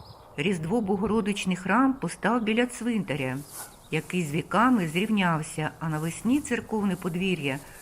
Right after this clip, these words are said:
вкриває різнобар'я ромашок, волошок, конюшини та інших польових квітів.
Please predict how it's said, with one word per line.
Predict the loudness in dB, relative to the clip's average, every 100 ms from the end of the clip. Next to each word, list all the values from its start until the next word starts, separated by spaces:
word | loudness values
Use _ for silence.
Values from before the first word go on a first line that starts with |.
| -18 -10
вкриває | -2 2 4 4
різнобар'я | 4 2 2 4 4 2 2 4
ромашок, | 4 4 2 -2 -4 -2
волошок, | 0 2 2 0 -4 0
конюшини | 4 4 2 0 2 2 0 -4 -14 -18 -8 -2
та |
інших | -2 2 4 4 2 -2
польових | 0 2 2 0 -2
квітів. | -4 -4 -4 -6